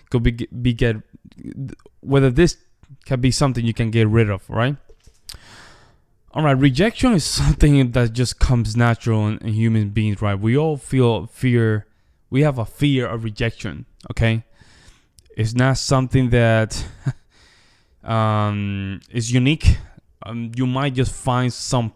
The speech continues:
people that just like that by nature. There might be the one percent of the one percent, but s-, the majority of the human population, rejection is just inherent on us,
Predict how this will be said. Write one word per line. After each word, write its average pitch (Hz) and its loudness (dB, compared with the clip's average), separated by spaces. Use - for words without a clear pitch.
people 165 -4
that 117 -4
just 120 -8
like 123 -10
that 147 -2
by 131 -2
nature. 147 -4
There 117 -4
might 127 0
be 127 0
the 117 0
one 123 -2
percent 123 0
of 117 -4
the 117 0
one 120 0
percent, 139 -2
but 117 -4
s-, - -10
the 123 -4
majority 139 0
of 120 -6
the 120 -2
human 127 -4
population, 123 -2
rejection 120 -4
is 113 -4
just - -8
inherent 117 -4
on 113 -10
us, - -16